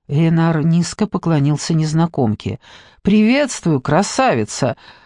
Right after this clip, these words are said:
Где это ты так извозила свои чудесные ручки?" Офелия задала себе тот же вопрос. Женщина, одетая в комбинезон механика, перепачкалась в саже с головы до ног.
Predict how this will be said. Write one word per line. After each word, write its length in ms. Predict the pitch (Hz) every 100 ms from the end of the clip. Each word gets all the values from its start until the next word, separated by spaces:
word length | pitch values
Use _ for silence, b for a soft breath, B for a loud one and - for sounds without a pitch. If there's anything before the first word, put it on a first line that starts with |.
| B
Где 200 | 151 220
это 160 | 269 233
ты 140 | 190
так 260 | 175 175 170
извозила 580 | 180 185 202 190 190 160
свои 320 | - 170 156
чудесные 640 | - 185 170 139 175 185
ручки?" 540 | 185 131 - - 98 - _ _ _ _ _ _ _
Офелия 400 | 160 - 240 214
задала 360 | 185 175 180 196
себе 260 | 190 175
тот 220 | 170 175
же 140 | 165 170
вопрос. 560 | 170 170 127 - - B B B B B -
Женщина, 480 | 185 233 214 208 202
одетая 400 | 190 196 190 175
в 80 |
комбинезон 640 | - 185 170 175 165 180 170
механика, 640 | 170 - 220 208 190 175
перепачкалась 880 | 170 175 170 156 196 - 185 175 -
в 80 | -
саже 380 | - 185 202 196
с 100 | 165
головы 340 | 170 165 190
до 160 | 180 190
ног. 320 | 147 -